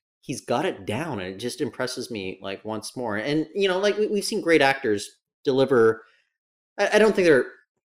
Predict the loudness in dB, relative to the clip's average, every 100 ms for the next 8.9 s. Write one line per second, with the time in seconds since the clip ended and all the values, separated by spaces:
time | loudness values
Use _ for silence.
0 | _ -4 2 2 2 -2 -2 -2 -2 -6
1 | -8 -6 -4 -4 -6 -8 -6 -4 -2 -2
2 | -2 -4 0 0 2 0 -2 -6 -12 -2
3 | -2 -2 -10 _ _ -12 -10 -8 -8 -8
4 | -8 -8 -6 -8 -4 -2 -2 -2 -8 _
5 | _ _ _ -6 -4 -2 -2 0 2 4
6 | 2 0 -2 -2 -6 -10 -8 -6 -6 -2
7 | -2 -2 -2 -4 -2 -2 -2 0 0 -2
8 | -6 -6 -8 -6 -4 0 -2 -4